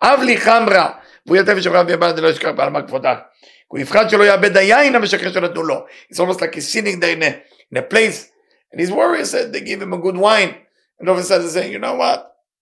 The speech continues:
Why should I speak? Everything is cool." You know, the wine is worth it for him more than mentioning your sin. שהוא זאת הערת העזאזל. That's the wine. אלימלך אבו יד עכו מהיסייר. Yeah.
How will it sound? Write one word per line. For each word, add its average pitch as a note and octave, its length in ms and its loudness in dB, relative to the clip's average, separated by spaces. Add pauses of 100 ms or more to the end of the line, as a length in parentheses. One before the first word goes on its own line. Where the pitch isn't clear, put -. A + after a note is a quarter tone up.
(140)
Why - 160 -2
should F#3+ 220 0
I F#3 80 4 (100)
speak? D3+ 260 -4
Everything E3+ 500 -2
is - 60 -14
cool." - 240 -16 (500)
You D#3 60 -8
know, F3 160 0 (180)
the E3 60 6
wine G#3 340 4
is E3 60 -8
worth G3 240 0
it F3+ 160 -6
for G3 140 2
him F#3+ 80 -6
more A#3+ 360 6 (380)
than - 160 -6
mentioning D#3 460 -4
your C#3+ 140 -2
sin. A#2+ 360 -10 (340)
שהוא D#3+ 180 -4
זאת E3 180 2
הערת D3+ 360 4
העזאזל. D3+ 480 0 (560)
That's - 180 -6
the C3+ 100 -6
wine. D3 300 0 (500)
אלימלך F3+ 320 2
אבו F3 320 2
יד F3+ 320 2
עכו G#3 480 0
מהיסייר. D#3+ 600 -2 (2500)
Yeah. - 160 -10